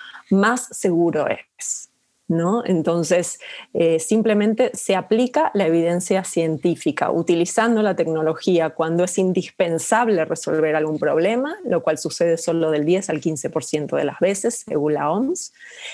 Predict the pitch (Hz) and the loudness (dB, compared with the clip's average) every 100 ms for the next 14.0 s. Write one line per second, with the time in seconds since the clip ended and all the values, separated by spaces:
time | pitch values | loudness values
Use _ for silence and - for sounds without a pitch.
0 | - 208 196 180 185 190 214 220 226 226 | -2 2 4 4 0 0 0 2 2 2
1 | 240 392 _ - 214 208 196 180 165 175 | 0 -8 _ 0 2 2 0 -4 -4 0
2 | 185 175 190 185 - - 175 175 - 185 | 0 2 0 -2 -2 0 2 2 0 -2
3 | 165 165 160 170 170 185 196 202 208 208 | 0 0 0 0 2 2 0 2 2 0
4 | 180 175 - 208 196 196 196 190 170 160 | 0 -2 0 0 2 0 0 0 0 0
5 | 160 - 208 214 180 185 175 180 185 208 | -2 0 0 0 0 0 2 2 2 -2
6 | - _ - - 285 202 143 147 131 _ | -8 _ -8 0 2 2 -2 -6 -10 _
7 | _ - 170 156 143 165 143 143 - 131 | _ 0 2 2 -2 -2 -2 -2 -4 -6
8 | - - - - - - - - - 185 | -4 -6 -4 -8 -10 -14 -14 -6 -2 0
9 | 180 190 214 208 202 202 202 196 160 160 | 0 0 -2 -2 0 0 0 0 -2 0
10 | 170 175 175 - 165 165 160 160 143 151 | 0 2 0 0 -2 0 -2 -2 -2 0
11 | 156 170 180 - 190 190 165 160 156 - | 0 0 0 0 2 2 0 -2 -4 -4
12 | - 165 165 139 151 151 170 202 175 - | -4 0 0 0 -2 0 2 0 -2 -4
13 | 151 143 151 156 147 143 143 143 - | -4 -2 -2 -2 -2 -2 -4 -4 -6